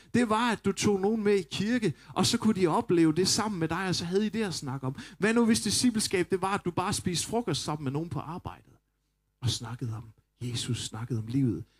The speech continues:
hjalp dem videre? Det kunne jo godt være, at discipleskab, det kunne se ud på den måde. Jeg tror faktisk, det skulle se, skal se ud på den måde. Vi har snakket om Paulus og Timotheus. Hvordan blev Timotheus en, en, en, en disciple af Paulus? Det gjorde han ikke ved, at han kom ind på di-,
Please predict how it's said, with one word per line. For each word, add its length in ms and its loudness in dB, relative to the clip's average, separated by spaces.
hjalp 300 -10
dem 200 -4
videre? 340 -2
Det 80 -2
kunne 200 4
jo 120 6
godt 240 -6
være, 260 -6
at 120 -8
discipleskab, 720 -2
det 80 0
kunne 120 0
se 180 4
ud 100 2
på 120 2
den 240 0
måde. 140 4
Jeg 80 2
tror 240 2
faktisk, 500 -6
det 80 -2
skulle 380 2
se, 280 -4
skal 240 -6
se 160 0
ud 140 0
på 140 -4
den 200 -8
måde. 240 -4
Vi 60 2
har 80 2
snakket 280 0
om 100 0
Paulus 360 0
og 80 0
Timotheus. 480 0
Hvordan 220 -4
blev 160 2
Timotheus 460 0
en, 200 -8
en, 240 -6
en, 260 -6
en 180 -2
disciple 440 -2
af 80 -2
Paulus? 480 0
Det 80 -6
gjorde 140 4
han 100 2
ikke 160 0
ved, 80 4
at 80 2
han 120 -2
kom 180 0
ind 100 0
på 160 2
di-, 100 0